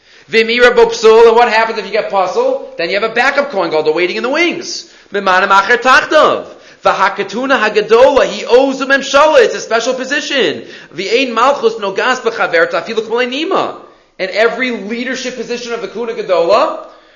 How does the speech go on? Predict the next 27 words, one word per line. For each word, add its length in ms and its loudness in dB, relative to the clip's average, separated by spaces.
right, 300 -4
it, 140 -12
it 220 -16
doesn't 240 -2
affect 280 -2
the 100 0
other 200 2
one. 420 0
V'harabanis 560 2
B'chaver 360 2
says 140 -4
Ba'alev 360 4
Achulu. 720 -2
Says 520 0
Rav 100 0
Sorotzkin, 640 0
Lafichach, 800 -4
HaKohen 440 -4
Gadol 380 2
Ba'avodaso, 1160 -2
Hu 180 -10
B'chol 500 -2
Yom 360 0
Panim 300 -10
Chadashos. 1080 -14
Every 400 -8
day 760 -8